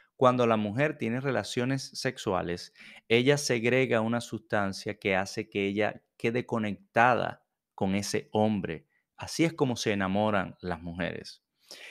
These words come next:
Y si una mujer comienza a tener varios, varias parejas, ella va a tener problemas psicológicos.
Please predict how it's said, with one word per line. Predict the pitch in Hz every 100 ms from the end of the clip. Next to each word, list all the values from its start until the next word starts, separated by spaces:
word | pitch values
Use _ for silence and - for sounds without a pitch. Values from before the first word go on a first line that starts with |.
| -
Y | 120
si | - 113
una | 117 160
mujer | 170 117 113 95 -
comienza | - 98 107 135 139
a | -
tener | 104 98 92 -
varios, | 110 101 104 104 123 123 - -
varias | 107 113 120 101 92
parejas, | 127 135 90 90 87 - _ _ - - - - -
ella | 117 117 127 127 - _
va | 107 117 131
a | 127
tener | 127 131 120
problemas | 117 113 110 131 123 101 -
psicológicos. | - - 107 104 101 104 95 - - -